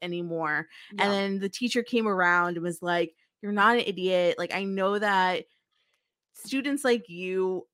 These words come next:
Speaker 1: is where I make the difference in the world." And then he
Speaker 2: Yeah.
Speaker 1: got to retake the test. And then ultimately he's like, "Well, fuck you, high school. I graduated, but I'm still not gonna come, and I'm gonna go off."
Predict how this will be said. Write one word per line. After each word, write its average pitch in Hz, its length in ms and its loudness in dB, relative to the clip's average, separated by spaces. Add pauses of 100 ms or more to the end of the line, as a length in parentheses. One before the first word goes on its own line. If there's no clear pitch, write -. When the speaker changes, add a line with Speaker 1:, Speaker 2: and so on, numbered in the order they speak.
(120)
Speaker 1:
is 180 280 0
where 180 300 0
I 180 180 2
make 180 220 -6
the 185 80 -6
difference 170 480 -4
in 196 80 -6
the 196 80 -2
world." 196 560 -2
And 196 120 -4
then 196 80 -2
he 208 120 -4
Speaker 2:
Yeah. 202 120 2
Speaker 1:
got 190 80 0
to 185 100 -8
retake 226 400 -4
the 254 60 -4
test. 175 520 2
And 190 100 -2
then 185 180 -2
ultimately 214 520 0
he's 190 200 -4
like, 190 140 -4 (240)
"Well, 214 160 -4 (100)
fuck 320 220 2
you, 330 160 0
high 196 160 0
school. 220 420 0
I 202 180 6
graduated, 269 580 2
but 226 80 4
I'm 196 120 -4
still - 480 -2
not 185 200 2
gonna 175 160 -6
come, 139 320 -2
and 156 120 -6
I'm 160 120 -6
gonna 160 240 -4
go 196 280 0
off." 170 420 6